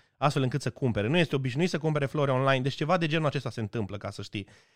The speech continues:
Nevoia, hai, hai, hai, hai, hai să o luăm de bază. Nu, cine ar fi care ar cumpăra flori? Păi, în primul rând, gândește că cumpără bărbații pen-, pentru femei, da? Acum, având în vedere că au stat foarte mult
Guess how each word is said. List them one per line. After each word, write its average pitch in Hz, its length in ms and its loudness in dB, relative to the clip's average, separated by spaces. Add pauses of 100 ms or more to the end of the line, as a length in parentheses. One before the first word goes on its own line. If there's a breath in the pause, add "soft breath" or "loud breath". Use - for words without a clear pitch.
(120)
Nevoia, 165 420 6
hai, 220 100 2
hai, 233 160 6
hai, 220 260 2
hai, 247 120 4
hai 233 100 2
să - 60 -2
o 269 40 0
luăm 233 100 2
de 214 80 4
bază. 135 460 4
Nu, 214 120 0
cine 262 200 2
ar 208 60 6
fi 233 80 -6
care 196 180 4
ar 170 100 4
cumpăra 170 300 2
flori? 104 320 2 (300 soft breath)
Păi, 220 120 2
în 220 60 4
primul 240 220 2
rând, 240 100 4
gândește 233 260 4
că 196 100 0
cumpără 214 300 2
bărbații 196 380 4
pen-, 175 220 0 (100)
pentru 170 240 -2
femei, 143 340 2
da? 135 200 2
Acum, 147 260 0
având 196 280 4
în 190 60 4
vedere 185 240 2
că 180 100 0
au 165 60 4
stat 180 160 2
foarte 180 240 0
mult 185 220 2